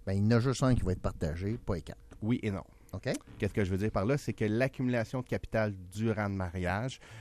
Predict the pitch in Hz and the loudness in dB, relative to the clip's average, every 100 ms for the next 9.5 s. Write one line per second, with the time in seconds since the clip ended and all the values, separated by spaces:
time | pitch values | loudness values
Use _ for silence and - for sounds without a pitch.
0 | - - 101 92 95 98 117 101 - 110 | -8 0 0 2 2 2 2 0 0 -2
1 | - 98 92 113 101 95 92 104 - 95 | 0 -2 0 0 0 0 0 0 0 0
2 | 98 104 92 98 - 98 90 98 95 90 | 0 2 2 2 2 2 2 2 2 0
3 | 90 92 85 101 123 123 107 95 98 95 | 0 -2 -2 0 0 0 -6 -4 -4 -6
4 | - 101 98 101 92 87 87 85 82 117 | -4 -2 -2 0 0 0 -2 -2 2 6
5 | 151 143 170 156 160 131 123 113 107 117 | 8 8 10 10 10 6 8 6 6 4
6 | 104 95 131 220 - - 262 - 147 92 | 4 6 8 10 10 10 10 10 8 4
7 | 80 202 156 104 147 135 156 226 131 117 | 2 4 4 4 2 4 4 4 4 2
8 | 156 113 110 104 98 113 139 - 120 110 | 0 2 2 2 0 0 0 0 0 0
9 | 107 110 104 90 | 0 0 0 -4